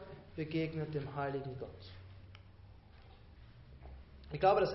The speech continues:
Ende dieses Abschnitts hilft uns, das besser zu verstehen, was wir bis jetzt betrachtet haben. Und es sogar besser umzusetzen,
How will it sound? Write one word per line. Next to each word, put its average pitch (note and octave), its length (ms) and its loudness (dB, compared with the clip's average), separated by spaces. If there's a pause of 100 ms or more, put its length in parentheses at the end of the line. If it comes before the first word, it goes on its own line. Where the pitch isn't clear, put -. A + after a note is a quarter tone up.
Ende G3 380 6
dieses D3 200 0
Abschnitts D3+ 460 -2
hilft F#3+ 340 6
uns, - 500 0 (1200)
das E3+ 340 4
besser F3+ 300 4
zu E3+ 100 -2
verstehen, D#3+ 380 0
was D3+ 160 2
wir D3+ 60 2
bis D3 160 -2
jetzt D3 260 2
betrachtet C#3 520 -4
haben. - 140 -8 (420)
Und F#3+ 100 8
es F#3+ 80 6
sogar G3+ 180 12
besser G#3+ 400 10
umzusetzen, F3 1000 4